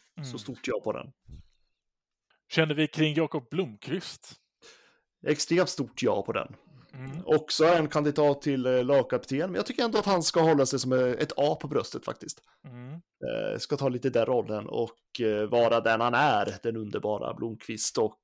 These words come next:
Speaker 2: han har ju gått ut väldigt tydligt med att han vill spela i Brynäs oavsett division.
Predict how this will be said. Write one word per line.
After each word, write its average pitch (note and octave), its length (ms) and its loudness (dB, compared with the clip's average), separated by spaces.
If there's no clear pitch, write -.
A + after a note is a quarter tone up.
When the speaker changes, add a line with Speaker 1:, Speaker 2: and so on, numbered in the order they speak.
Speaker 2:
han A#2+ 220 4
har D3+ 60 6
ju E3+ 220 6
gått D#3 180 4
ut C#3 160 2
väldigt C3+ 240 2
tydligt C3+ 240 4
med A2+ 100 4
att A2+ 80 2
han D#3 180 4
vill D#3 80 2
spela C3+ 260 4
i C3 40 4
Brynäs B2 360 -2
oavsett A#2 320 -2
division. A2+ 400 -8